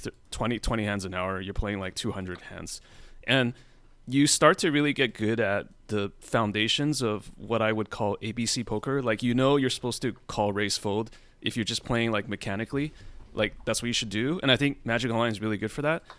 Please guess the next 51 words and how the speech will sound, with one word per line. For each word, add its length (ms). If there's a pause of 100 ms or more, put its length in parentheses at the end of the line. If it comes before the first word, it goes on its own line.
(260)
But 140
I 80
think 220
what 280 (240)
Ian, 380
you, 220
and 100
Tom 300
are 100
good 220
at 240 (440)
is, 280
like, 360 (400)
you 120
gotta 260
take 200
that 140
to 80
the 80
next 260
level. 220
It's 120
like, 160
now 160
you 100
gotta 180
apply 340
your 180
intuition, 800 (220)
and 140
you 100
also 220
have 180
to 100
apply 480 (360)
into 360
it 160 (320)
how 120
you 180
read 240
your 120
opponents. 380
'Cause 160
when 80
you're 100
sitting 360
down 440 (100)
physically 460
from 240
an 80
opponent, 400